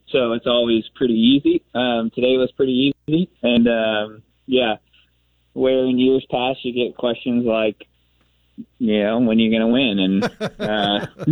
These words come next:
Speaker 1: <laughs> all those other questions that come with it. <laughs>
Speaker 2: The, the last question I wanted to ask you before we let you get back to, uh, to your day, but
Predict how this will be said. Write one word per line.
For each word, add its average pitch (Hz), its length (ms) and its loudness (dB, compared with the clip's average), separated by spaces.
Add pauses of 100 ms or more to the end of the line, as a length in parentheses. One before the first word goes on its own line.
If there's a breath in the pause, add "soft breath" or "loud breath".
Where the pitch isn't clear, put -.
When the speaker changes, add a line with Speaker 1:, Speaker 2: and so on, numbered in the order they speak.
(380)
Speaker 1:
<laughs> - 20 -10
all 123 180 -2
those 123 200 0
other 139 180 0
questions 104 420 -8
that 98 140 -10
come 120 160 -8
with 131 180 -4
it. - 160 -12
<laughs> - 200 -8
Speaker 2:
The, 226 140 2
the 240 160 0
last 214 320 -4
question 214 320 -6
I 185 100 -4
wanted 190 260 -6
to 165 40 -6
ask 170 260 -10
you 180 100 -10
before 160 260 -10
we 151 100 -6
let 156 220 -8
you 165 60 -10
get 147 200 -6
back 160 240 -4
to, 156 260 -4
uh, 143 200 -2
to 143 160 -12
your 143 140 -8
day, 147 260 -4
but 139 180 -6